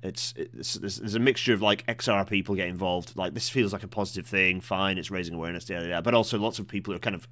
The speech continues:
X R adjacent or non-X R getting involved in this. Lots of young people. It's good stuff.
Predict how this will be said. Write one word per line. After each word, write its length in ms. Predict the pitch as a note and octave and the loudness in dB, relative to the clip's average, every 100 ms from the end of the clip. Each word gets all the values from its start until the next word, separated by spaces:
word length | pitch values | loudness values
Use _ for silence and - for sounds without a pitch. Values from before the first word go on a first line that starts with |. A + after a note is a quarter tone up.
| - | -4
X 240 | A2 G#2 - | -2 0 2
R 120 | G2 | 0
adjacent 400 | F#2 F2+ F2+ A2 | 2 0 -2 -4
or 80 | F#2+ | -2
non-X 400 | F#2+ F2+ - - | -2 -2 -6 -6
R 140 | E2+ | -6
getting 200 | - E2+ | -6 -6
involved 300 | F#2+ F2+ F2+ | -4 -4 -6
in 60 | F2 | -10
this. 220 | E2+ - - | -10 -10 -6
Lots 160 | G2 | -6
of 80 | F#2+ | -4
young 160 | F2+ F2 | -6 -6
people. 400 | F2+ - E2+ - - - - | -8 -6 -8 -10 -18 -20 -16
It's 100 | - | -2
good 140 | A#2 | -2
stuff. 340 | - F#2+ - | 0 -2 -4